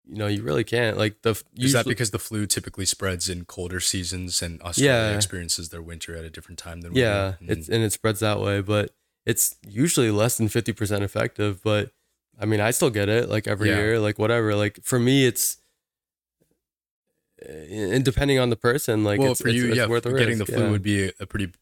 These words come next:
Speaker 2: big inconvenience for you, I
Speaker 1: Well, and I'm
Speaker 2: imagine,
Speaker 1: exposed,
Speaker 2: and
Speaker 1: like, we're
Speaker 2: Yeah, you're
Speaker 1: exposed to it more
Speaker 2: exactly, you're
Speaker 1: often.
Speaker 2: exposed to
Speaker 1: So
Speaker 2: it, yeah.
Speaker 1: again, like, you have to weigh out the risks and benefits, and,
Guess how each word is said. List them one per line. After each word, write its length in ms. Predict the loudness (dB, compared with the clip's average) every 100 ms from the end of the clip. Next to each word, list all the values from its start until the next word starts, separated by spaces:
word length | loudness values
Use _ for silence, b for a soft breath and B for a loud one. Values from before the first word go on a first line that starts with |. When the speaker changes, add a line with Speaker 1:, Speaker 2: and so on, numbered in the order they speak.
| _ _
Speaker 2:
big 180 | -6 -4
inconvenience 680 | -6 -8 -8 -6 -6 -4
for 160 | -6 -6
you, 180 | -12 0
I 40 |
Speaker 1:
Well, 200 | 4 6
and 220 | 6 4 4
I'm 80 |
Speaker 2:
imagine, 60 | 2
Speaker 1:
exposed, 340 | 0 2 4 4
Speaker 2:
and 80 |
Speaker 1:
like, 140 | 2 0
we're 180 | 2 2
Speaker 2:
Yeah, 160 | 2 4
you're 140 | 4
Speaker 1:
exposed 120 | 4
to 60 | 2 2
it 20 |
more 100 | 2
Speaker 2:
exactly, 40 | 2
you're 0 |
Speaker 1:
often. 280 | 0 2 2
Speaker 2:
exposed 100 | 2
to 60 | 2
Speaker 1:
So 160 | 2
Speaker 2:
it, 120 | 0
yeah. 260 | -4 -10 -10 -4
Speaker 1:
again, 320 | 0 2 2
like, 200 | 0 2
you 120 | 2
have 180 | 2 0
to 240 | 0 2 2
weigh 240 | 2 2
out 180 | 0 -2
the 80 | -4
risks 300 | -4 -4 -4
and 120 | -2
benefits, 540 | 0 -2 -2 -4 -2
and, 240 | 0 0